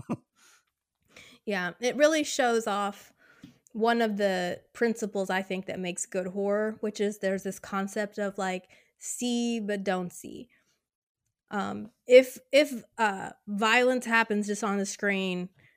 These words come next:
and nothing is hidden, then it's just like, "Okay, whatever. There's this body being hacked to pieces," you know? But if you're, if the body is like, "Oh, the body's under the table and I can't see it yet,"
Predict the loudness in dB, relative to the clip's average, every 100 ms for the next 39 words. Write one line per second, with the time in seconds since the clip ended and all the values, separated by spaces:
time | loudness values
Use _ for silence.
0 | _ -2 2 2 2 2 0 0 0 0
1 | 0 0 0 -2 -4 -4 -6 -4 -4 -4
2 | -6 -16 _ _ -2 -2 2 4 4 2
3 | 0 0 0 0 0 -2 -2 0 -2 -8
4 | -6 -6 -6 2 4 6 4 0 -2 -2
5 | -4 -6 -6 -6 -6 -6 -8 -8 -8 -6
6 | -6 -8 -18 -20 -20 -16 4 6 6 4
7 | -4 0 0 2 0 -2 -2 -2 -2 -2
8 | 0 2 4 4 2 2 2 4 2 -2
9 | -16 2 6 6 6 2 6 6 6 2
10 | 2 2 0 -2 0 2 0 0 -4 -4
11 | -8 -6 -4 0 0 0 0 0